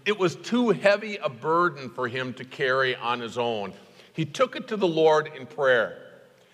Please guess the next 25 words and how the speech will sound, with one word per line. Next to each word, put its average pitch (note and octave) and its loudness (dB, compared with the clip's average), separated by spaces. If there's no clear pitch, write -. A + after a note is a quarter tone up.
A-, F#3+ 2
as E3+ 0
you A#3+ 0
see A3+ -2
the, D3+ 4
the - -6
painful A#3 0
consequences F#3+ -4
of D3+ 2
your E3+ 0
decisions, C3 -4
take F#3 -8
it F#3+ -6
to G3 -12
the F3 -12
Lord B2+ -8
in B2+ -14
prayer. G2 -12
And E3 -4
then F#3 0
what F3+ -4
did G3+ -14
King F3+ -8
David D3+ -10
do? C#3+ -8